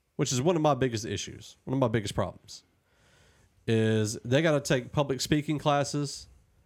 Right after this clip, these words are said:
Like, whenever you, when you go to seminary, I haven't been through seminary, but I've seen all of the class listings.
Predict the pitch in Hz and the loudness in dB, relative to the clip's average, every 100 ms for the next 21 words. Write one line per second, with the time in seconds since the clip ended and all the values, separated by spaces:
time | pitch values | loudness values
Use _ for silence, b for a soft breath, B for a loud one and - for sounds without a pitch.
0 | _ _ - 135 131 202 208 175 151 156 | _ _ 0 2 4 4 4 0 2 2
1 | 156 196 170 185 190 208 226 233 - _ | 4 4 6 4 4 2 0 -4 -10 _
2 | _ _ _ - 175 214 139 160 139 120 | _ _ _ 2 4 4 4 2 2 2
3 | 156 120 101 98 113 127 - 170 160 127 | 2 2 2 2 2 0 2 2 2 2
4 | 113 120 101 104 - 147 - 107 92 95 | 2 0 0 -2 0 0 0 -4 -6 -10
5 | 80 - - | -14 -14 -14